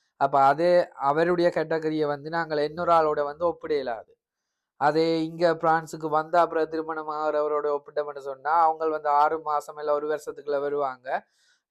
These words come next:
நாங்க வந்து இங்க பிரான்சுக்கு வந்தா அப்புறம் திருமணம் செய்யற ஆட்கள் வந்து ரெண்டு வருஷத்துல இருந்து மூன்று வருஷம் ஆகும். அப்ப அது ரெண்டையுமே வந்து ஒப்பிட்டு ஸ்-, கதை கேக்கல வந்து தேவையற்ற பிரச்சனைகள், தேவையற்ற முரண்பாடுகள், அதால ஏற்படுகின்ற வாய், வாய்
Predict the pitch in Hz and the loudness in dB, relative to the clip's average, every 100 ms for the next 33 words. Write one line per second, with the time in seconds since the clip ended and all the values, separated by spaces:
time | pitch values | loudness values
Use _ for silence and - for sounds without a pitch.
0 | _ 151 165 165 165 156 156 156 165 165 | _ 0 0 0 -2 -4 -8 -4 0 2
1 | 160 160 160 160 156 160 147 151 160 165 | 0 0 -2 -2 -6 -8 -4 -2 0 0
2 | 160 160 156 156 151 147 151 147 143 139 | 0 -4 -4 -6 -8 -8 -4 0 0 0
3 | 139 135 147 160 160 151 147 143 143 147 | -6 -8 -6 -6 -4 -6 -6 -10 -12 -12
4 | 151 156 143 143 - 139 127 117 110 76 | -16 -10 -6 -6 -6 -10 -8 -10 -12 _
5 | _ _ _ _ _ _ _ 135 151 156 | _ _ _ _ _ _ _ -4 4 6
6 | 156 151 - 131 151 160 165 180 185 180 | 6 4 0 -2 0 0 0 -2 -2 -2
7 | 165 170 165 160 175 165 160 - 160 160 | -2 0 0 -2 -6 -8 -6 0 2 2
8 | 160 160 156 147 143 175 196 185 175 160 | -2 -6 -4 -4 -4 -6 -2 0 0 -2
9 | 160 151 147 143 139 151 160 170 160 156 | -4 -4 -8 -10 -8 -8 -4 -2 -2 -2
10 | 151 151 147 151 156 151 135 127 127 160 | -4 -4 -4 -6 -4 -2 -2 -2 -6 -6
11 | 208 _ _ _ 143 156 160 160 156 151 | -8 _ _ _ 0 2 4 2 -2 -4
12 | 151 151 147 143 151 156 143 139 147 | -4 -2 -2 2 2 2 -2 -2 0